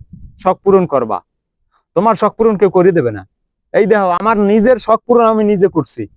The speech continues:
আমার ফ্যামিলি থেকে পঞ্চাশ পয়সা নিই নাই, পঞ্চাশ পয়সা আমার ফ্যামিলি আমার দেয় নাই।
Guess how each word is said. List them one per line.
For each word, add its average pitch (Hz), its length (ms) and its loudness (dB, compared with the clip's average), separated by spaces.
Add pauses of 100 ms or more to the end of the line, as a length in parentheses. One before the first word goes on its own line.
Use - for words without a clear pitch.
(1700)
আমার 240 260 0
ফ্যামিলি 233 400 0
থেকে 269 260 0
পঞ্চাশ 247 540 -2
পয়সা 262 340 2
নিই 190 160 -2
নাই, 143 160 4 (1800)
পঞ্চাশ 240 340 2
পয়সা 269 280 2
আমার 262 200 0
ফ্যামিলি 240 320 2
আমার 208 220 2
দেয় 156 220 2
নাই। 101 160 -14